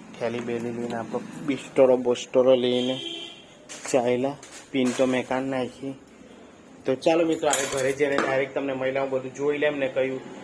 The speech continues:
બંધ કરીને પછી ડાયરેક્ટ ઘરે જઈને મળ્યો તમને લોકોને. આવી રીતના છે દુકાન. જોઈ શકો છો મિત્રો, આપણે દુકાન બંધ કરીને ઘરે આવી ગયા છે. કપડાં બદલીને ફ્રેશ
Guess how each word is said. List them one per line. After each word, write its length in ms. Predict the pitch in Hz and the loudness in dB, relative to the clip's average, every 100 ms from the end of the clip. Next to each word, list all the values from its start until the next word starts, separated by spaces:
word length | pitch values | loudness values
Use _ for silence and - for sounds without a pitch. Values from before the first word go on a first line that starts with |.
| - | 0
બંધ 260 | 135 139 143 | 2 2 2
કરીને 260 | 139 135 | 2 2
પછી 120 | 131 131 | 2 2
ડાયરેક્ટ 340 | 131 127 - | 2 0 -2
ઘરે 200 | 131 135 | -2 -2
જઈને 320 | 135 139 135 | -2 -2 -2
મળ્યો 300 | 131 127 127 | -4 -4 -4
તમને 280 | 120 117 117 | -4 -8 -8
લોકોને. 400 | 110 110 113 110 - - - - - - - - - - | -8 -8 -10 -12 -16 -18 -18 -18 -18 -18 -20 -20 -16 0
આવી 140 | 117 120 | 2 2
રીતના 340 | 117 - 120 | 0 0 -2
છે 380 | 117 - - - | -2 -8 -12 -10
દુકાન. 300 | 107 - 254 | -8 -2 -2
જોઈ 100 | 254 | 0
શકો 220 | 233 214 | 2 2
છો 120 | 185 | 2
મિત્રો, 340 | 180 160 156 151 | 0 0 2 2
આપણે 220 | 139 135 | 2 -2
દુકાન 260 | 127 127 123 | -4 -6 -6
બંધ 220 | 131 123 | -6 -6
કરીને 200 | 123 117 | -6 -6
ઘરે 240 | 120 117 | -6 -4
આવી 220 | 117 147 | -2 -2
ગયા 220 | 160 156 151 | 2 2 2
છે. 200 | 151 143 | 0 -4
કપડાં 340 | 135 127 123 | -4 -4 -4
બદલીને 260 | 123 123 120 | -4 -8 -6
ફ્રેશ 240 | 123 | -4